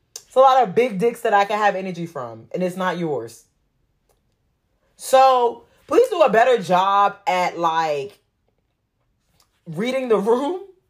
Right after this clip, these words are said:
and also stop projecting things that you want from somebody onto someone else,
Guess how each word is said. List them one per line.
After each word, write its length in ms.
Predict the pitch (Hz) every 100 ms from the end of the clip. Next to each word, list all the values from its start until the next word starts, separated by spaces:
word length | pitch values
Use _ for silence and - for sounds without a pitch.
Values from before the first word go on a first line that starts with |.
| _ _ _ _ _ -
and 420 | 247 240 226 220
also 960 | 214 254 277 277 254 240 233 233 226 - _
stop 300 | - 277 294
projecting 680 | 285 202 165 220 - 240 233
things 240 | 226 220
that 220 | 185 180
you 120 | 247 254
want 280 | 208 202
from 140 | 208 196
somebody 840 | - 180 170 160 160 151 135 127 -
onto 280 | 208 214 196
someone 360 | 208 190 175
else, 400 | 165 175 175 -